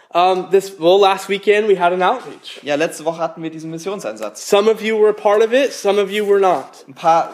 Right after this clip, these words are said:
Speaker 2: waren dabei, ein paar waren nicht dabei.
Speaker 1: Um, I encourage you in our next corporate outreaches to seek to be a part of it.
Speaker 2: Und ich will euch ermutigen, dass bei den nächsten Missionseinsätzen ihr dabei seid.
Speaker 1: But listen, God is working.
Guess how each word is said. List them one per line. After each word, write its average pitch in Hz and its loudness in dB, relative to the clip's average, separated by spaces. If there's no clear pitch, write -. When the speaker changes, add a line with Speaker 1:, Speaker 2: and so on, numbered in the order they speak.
Speaker 2:
waren 147 2
dabei, 143 0
ein 160 -20
paar 151 -4
waren 151 -2
nicht 160 -12
dabei. 104 -14
Speaker 1:
Um, 180 0
I 180 2
encourage 208 0
you 220 4
in 190 2
our 180 4
next 214 0
corporate 220 0
outreaches 233 -2
to 202 -2
seek 208 -6
to 202 -2
be 190 4
a 175 0
part 170 0
of 127 -12
it. - -16
Speaker 2:
Und 147 0
ich 156 -4
will 180 0
euch 156 -2
ermutigen, 165 0
dass 156 -2
bei 143 2
den 139 -2
nächsten 151 -2
Missionseinsätzen 156 -2
ihr 135 -4
dabei 131 -2
seid. 90 -16
Speaker 1:
But 170 -2
listen, 190 0
God 180 2
is 160 -2
working. 185 -4